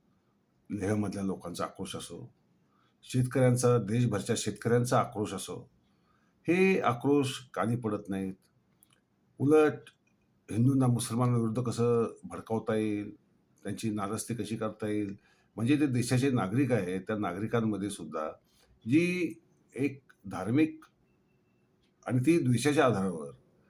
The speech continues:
जी धरार निर्माण केली जाते आहे, जी मोठी फूट पाडली जाते आहे, दक्षिणेतली राज्य विरुद्ध उत्तरेतली राज्य हा एक संघर्ष आहेच. आणि परत जातीय संघर्ष, मग मराठा विरुद्ध ओबीसी असेल, ओबीसी,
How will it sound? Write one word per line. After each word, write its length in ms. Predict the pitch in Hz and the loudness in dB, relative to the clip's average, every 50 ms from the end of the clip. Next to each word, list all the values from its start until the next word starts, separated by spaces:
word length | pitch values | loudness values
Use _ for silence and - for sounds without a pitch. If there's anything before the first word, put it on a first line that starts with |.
| _ _ _ _ _ - | _ _ _ _ _ 2
जी 220 | 135 170 180 147 | 2 2 2 2
धरार 320 | 123 - 113 123 143 151 | -2 0 2 4 4 4
निर्माण 320 | 143 139 135 131 123 120 117 | 4 2 2 2 2 2 0
केली 220 | - 98 98 98 | 0 -4 -6 -6
जाते 240 | 95 85 - - 80 | -6 -8 -6 -6 -6
आहे, 320 | 78 78 80 90 101 104 - - - - _ _ _ _ 98 | -6 -4 -6 -6 -6 -8 -8 -12 -16 -20 _ _ _ _ -6
जी 120 | 101 120 | -2 0
मोठी 280 | 127 120 113 113 117 113 | 2 2 2 0 -2 -4
फूट 340 | - - - - 143 135 127 | -6 -8 -6 -6 -6 -6 -4
पाडली 340 | - 107 95 87 87 98 | -4 -4 -4 -2 -4 -8
जाते 280 | 95 87 78 - - 85 | -8 -8 -10 -10 -10 -10
आहे, 300 | 76 71 73 87 101 - - _ _ _ _ _ _ _ _ _ _ _ _ _ _ _ _ _ - | -10 -8 -10 -10 -12 -14 -16 _ _ _ _ _ _ _ _ _ _ _ _ _ _ _ _ _ -6
दक्षिणेतली 560 | 110 110 127 127 - - 139 127 - 127 127 | -4 -4 -2 -2 0 0 0 2 2 2 2
राज्य 340 | 117 110 107 92 101 107 104 | 2 2 0 -2 -2 -4 -4
विरुद्ध 440 | 98 98 98 101 101 107 110 98 113 | -4 -6 -8 -8 -8 -8 -6 -4 -4
उत्तरेतली 460 | 110 107 - - 123 110 123 120 113 | -6 -4 -4 -2 -4 -2 -2 -2 -2
राज्य 380 | 107 98 95 - - 98 92 87 - | 0 -2 -2 -4 -6 -8 -8 -8 -10
हा 280 | - - - - 101 113 | -14 -16 -6 -2 0 0
एक 100 | 123 123 | 0 0
संघर्ष 440 | - - 110 101 104 104 95 - - | -2 -2 -2 -2 -2 -4 -4 -4 -4
आहेच. 320 | 92 85 - 87 95 95 - - - _ _ _ _ _ _ _ _ - _ _ _ | -4 -4 -6 -10 -14 -16 -18 -20 -20 _ _ _ _ _ _ _ _ -20 _ _ _
आणि 200 | - 131 160 185 | -2 2 2 2
परत 240 | 185 180 185 185 175 | 2 2 0 0 0
जातीय 360 | 135 131 113 107 - - 151 | 2 0 0 0 2 2 2
संघर्ष, 440 | 143 127 127 117 113 110 101 - - | 2 2 2 2 2 0 -2 -2 -2
मग 200 | 110 107 101 104 | -2 -2 0 -2
मराठा 400 | 101 101 98 101 110 107 - 107 | -2 -2 0 0 -2 -2 -2 -2
विरुद्ध 260 | 104 104 101 101 98 | -2 -2 -2 -2 -2
ओबीसी 380 | 104 98 98 98 101 - - 101 | -2 -2 -2 -2 -4 -4 -2 -4
असेल, 580 | 95 - - 98 92 92 87 87 - - _ _ _ _ _ _ _ _ _ - _ | -4 -4 -4 -6 -8 -8 -8 -10 -14 -18 _ _ _ _ _ _ _ _ _ -16 _
ओबीसी, 720 | - 107 113 117 123 123 123 123 117 117 117 113 110 - - | -4 -2 0 0 0 0 0 0 0 2 0 0 -2 -4 -8